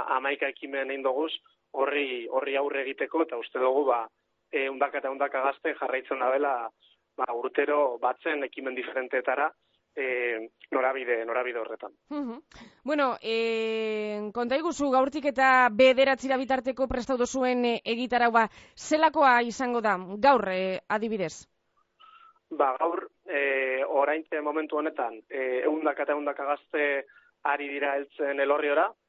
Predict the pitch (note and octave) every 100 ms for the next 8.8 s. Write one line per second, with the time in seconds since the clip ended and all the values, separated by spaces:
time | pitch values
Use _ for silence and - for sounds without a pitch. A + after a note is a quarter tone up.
0 | _ _ - C#3+ C#3 C3+ C3+ C#3 C3+ C3
1 | C3+ C#3+ C3 B2+ B2 C3+ C3 C3+ C3 C3+
2 | C#3 C3+ C3 C3+ C#3 F#3+ - - G#3+ G#3
3 | G4+ - D#3 D3+ D3+ D3+ C#3+ C#3+ C#3+ C3+
4 | - D3 D3 C#3 C#3+ D#3 D#3+ E3 - F3
5 | D3+ C#3 C3 B2+ C3 C3+ - D3 D#3 D#3
6 | E3 C3 A#2+ C3 B2 C3+ D3 C#3+ D#3+ F#3
7 | - _ _ - C3+ C3+ D3+ D3+ C3+ B2
8 | B2 B2 C3 D3 C3+ A#2 A#2+ G#2+